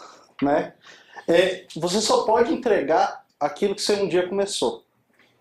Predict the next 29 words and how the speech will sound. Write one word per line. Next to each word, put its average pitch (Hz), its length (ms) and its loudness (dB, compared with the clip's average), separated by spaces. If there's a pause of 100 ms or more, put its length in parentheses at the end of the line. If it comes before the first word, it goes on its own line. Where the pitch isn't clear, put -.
(460)
É 143 80 0
bom 156 140 0
a 175 80 2
gente 175 200 0
pensar 170 400 0
sobre 180 280 0
isso. - 500 -2 (880)
A 165 140 4
outra 233 320 4
lei 190 480 2
é 143 300 2 (180)
força - 760 2
é 170 140 2
igual 180 320 6
a - 160 4
massa 202 500 2
vezes 190 320 2
aceleração, 202 840 0 (680)
né? 143 360 0 (1300)
Então, 196 180 -2
assim, 196 560 2 (460)
o 135 60 -20
que 190 120 2
a 202 100 2
gente 214 160 0
tem 220 120 0
que - 60 -10
pensar? 202 420 2
Que 185 480 0